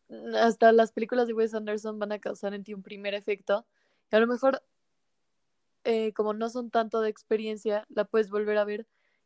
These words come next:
y ya la segunda vez que la veas, que la veas vas, van, va a causar una, una segunda experiencia en ti, ¿no? Una segunda.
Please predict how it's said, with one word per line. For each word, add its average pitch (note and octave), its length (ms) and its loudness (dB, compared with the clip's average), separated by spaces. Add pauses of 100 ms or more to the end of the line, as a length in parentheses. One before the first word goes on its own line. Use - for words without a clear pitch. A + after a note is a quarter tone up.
y G#3 120 -8
ya A#3 440 6
la G#3+ 180 -2
segunda A3+ 360 -6
vez A#3 140 -6
que - 100 -14
la G#3+ 120 -2
veas, G#3+ 460 -6 (380)
que A3+ 80 -4
la A3 100 2
veas A3 240 -4
vas, G#3+ 320 -8 (100)
van, G#3+ 280 -4 (140)
va G#3+ 100 -2
a G#3+ 60 -6
causar G#3 520 -4 (140)
una, G#3+ 440 -10 (1300)
una G#3+ 240 -8
segunda G#3 960 -2
experiencia G3+ 680 -2
en G3 120 -8
ti, G3+ 140 -6
¿no? G3+ 320 -6 (480)
Una G#3+ 260 0
segunda. G3 640 -2